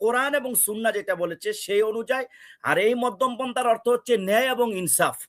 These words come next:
কিন্তু রাজনৈতিকভাবে যারা মধ্যম পন্থা বুঝাইতে চায়, আমাদের সাথে সবাই আছে, আমরা মানে ওই যে আবু জাহেল যেটা বলছিল যে, "ভাতিজা মোহাম্মদ, একদিন তুমি আমার ধর্ম পালন করো, আরেকদিন আমি তোমার ধর্ম পালন করি।" আল্লাহ রসুল সাল্লাল্লাহু আলাইহি ওয়াসাল্লাম বলছে, "লাকুম দিনুকুম ওয়ালিয়া দিন",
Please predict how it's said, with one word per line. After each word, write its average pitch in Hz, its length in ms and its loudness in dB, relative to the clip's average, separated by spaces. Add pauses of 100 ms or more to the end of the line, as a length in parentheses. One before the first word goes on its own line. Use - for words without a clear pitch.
(500)
কিন্তু 185 260 0
রাজনৈতিকভাবে 233 920 2
যারা 233 200 6
মধ্যম 214 360 0
পন্থা 233 280 0
বুঝাইতে 220 400 2
চায়, 202 180 6
আমাদের 202 340 4
সাথে 214 240 -4
সবাই 185 340 6
আছে, 196 180 2
আমরা 180 300 2 (460)
মানে 147 420 0
ওই 165 140 2
যে 175 240 8 (100)
আবু 180 240 4
জাহেল 226 200 8
যেটা 202 200 6
বলছিল 175 380 2 (460)
যে, 156 160 0
"ভাতিজা 175 420 2
মোহাম্মদ, 214 500 -2
একদিন 190 320 0
তুমি 208 260 -4
আমার 214 280 0
ধর্ম 202 240 2
পালন 214 240 0
করো, 208 200 0
আরেকদিন 180 340 -4
আমি 165 220 0
তোমার 185 240 0
ধর্ম 151 240 -2
পালন 143 240 -2
করি।" 104 180 -12
আল্লাহ 165 640 -4
রসুল 156 120 0
সাল্লাল্লাহু 156 140 -4
আলাইহি 196 100 -6
ওয়াসাল্লাম 190 240 -4
বলছে, 180 220 -4
"লাকুম 165 340 0
দিনুকুম 165 420 -2
ওয়ালিয়া 127 320 0
দিন", 101 180 -16